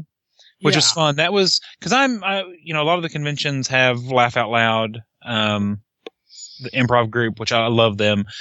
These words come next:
Speaker 1: This was a Nashville improv group that was very good, um,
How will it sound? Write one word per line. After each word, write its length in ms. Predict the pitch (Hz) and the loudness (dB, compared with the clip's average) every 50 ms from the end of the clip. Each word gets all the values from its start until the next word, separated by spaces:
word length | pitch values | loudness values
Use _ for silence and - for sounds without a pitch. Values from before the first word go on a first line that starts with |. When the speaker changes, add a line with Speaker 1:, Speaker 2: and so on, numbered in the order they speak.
| - - _ - | -18 -16 _ -4
Speaker 1:
This 200 | 139 156 - - | -2 -2 -2 -2
was 340 | 139 139 131 127 113 113 120 | -2 -2 -2 0 -2 -2 -2
a 260 | 117 127 120 117 117 | -2 0 0 0 0
Nashville 640 | 110 113 113 120 120 - - - 120 117 113 110 107 | 0 0 0 0 0 -2 -2 -2 -2 -4 -4 -4 -4
improv 500 | 101 110 110 110 - 117 110 110 104 107 | -4 -6 -6 -4 -2 0 0 0 0 -2
group 260 | 107 110 107 107 104 - - - - - - - _ - | -2 -2 0 -2 -2 -6 -10 -16 -18 -18 -18 -16 _ 0
that 120 | 175 185 | 2 2
was 240 | 120 120 117 110 113 | 4 4 2 2 2
very 520 | 113 110 101 104 120 165 185 175 147 127 | 0 -2 0 2 4 4 6 6 4 4
good, 600 | 120 120 131 131 117 104 95 87 87 90 98 - - _ _ _ _ _ _ _ _ _ - | 4 2 2 2 2 2 0 -2 -4 -8 -10 -12 -16 _ _ _ _ _ _ _ _ _ -4
um, 720 | 113 117 107 107 107 107 107 107 101 98 98 98 101 101 | -2 0 2 2 2 2 2 0 0 -2 -6 -8 -12 -14